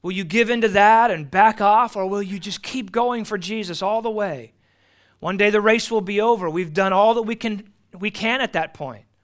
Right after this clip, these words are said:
You can do no more for the Lord. We'll open our eyes in heaven, and as we talked about the last two weeks, we'll be there in heaven. We'll, we'll just embrace our Savior first of all.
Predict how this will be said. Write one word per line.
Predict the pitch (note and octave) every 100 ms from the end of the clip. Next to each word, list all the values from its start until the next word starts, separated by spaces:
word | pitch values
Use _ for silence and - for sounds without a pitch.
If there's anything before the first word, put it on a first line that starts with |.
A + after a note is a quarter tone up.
| _ _ _ _
You | F#3+
can | G#3 G3+
do | F#3 C4+
no | B3 B3
more | A3 A#3 G#3+
for | -
the | F3
Lord. | E3 F3 D3 A2 _ _ _ _ _ _ _ _ _ _ _ _ _ _ _ _ _ _ _
We'll | D3+ F3
open | A3 A3+
our | G#3 G#3+
eyes | G3+ G#3+ F#3+
in | G3+
heaven, | E3 G#3+ G#3 A3+
and | F#3
as | F#3 E3
we | G3+
talked | - G3+ G3
about | G3 F#3+
the |
last | G3+ G3+ G3
two | - G#3+
weeks, | G#3 A3 -
we'll | G3
be | D#3+ G#3
there | G3 G3+
in | G3+
heaven. | F3 G3+ A3
We'll, | G#3 F3+ F#3
we'll | F3+ E3+
just | D#3+ G3+ -
embrace | F3+ D#3+ F#3+ G#3+ G#3+
our | F3 E3
Savior | - G3 G#3 F#3+
first | F3+ G3+ F#3+ F3
of | E3
all. | F3+ G3+ A3